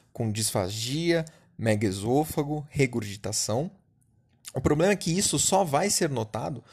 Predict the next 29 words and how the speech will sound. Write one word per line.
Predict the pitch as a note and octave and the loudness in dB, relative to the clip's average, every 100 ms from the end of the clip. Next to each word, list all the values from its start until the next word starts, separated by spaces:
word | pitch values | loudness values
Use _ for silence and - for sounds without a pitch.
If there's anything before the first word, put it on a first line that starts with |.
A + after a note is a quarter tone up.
| - - - | -20 -10 -8
a | |
partir | - C#3 C3 E3+ | 0 0 0 -4
do | F3+ | -2
momento | E3 C3 D#3+ - | -2 -2 -6 -4
que | E3 | -2
esse | F#3 | -2
animal | D#3+ C3+ C3+ E3 - - | -2 0 0 0 -2 2
passa | A#3+ - E3 | 4 4 0
a | |
se | - | -2
alimentar | E3+ E3+ F3+ F3 C3 | -2 -4 -2 0 0
com | - E3 | 0 -6
uma | F3 F3 F3+ | -4 -4 -4
alimentação | F3+ F#3 F#3 - A3+ | -2 -2 -2 -2 -4
sólida, | - G#3 F3 F3 | 2 2 4 0
por | - F#3 | -2 -2
exemplo, | F3 E3+ F3+ F3 | -2 -4 -2 -2
ração. | F#3+ G3 - A#2+ - _ _ _ _ _ _ _ _ _ _ _ _ _ _ _ _ | 0 -2 -2 -2 -6 _ _ _ _ _ _ _ _ _ _ _ _ _ _ _ _
E | C4+ | -8
para | - F3+ C3+ | -2 0 2
essa | A#2 B2 | 0 0
matéria | G#2+ G#2 G#2+ G2+ G2 | -2 -2 0 2 2
de | G2 | -2
alterações | G2 G#2 G#2 G2+ - C3 D3+ D3+ | -4 -4 -4 -4 -2 -2 0 0
de | A2+ | -2
desenvolvimento | G#2+ G#2+ G2+ G#2 G#2 F#2+ E2+ - | -4 -4 -4 -4 -6 -6 -8 -2
cardíacas | D#3 D#3 C#3+ E3 F3+ G3 F#3 | 0 0 -2 -4 -2 -2 -2
era | F#3+ G#3 | -2 -2
isso. | C3 - - | -4 -8 -14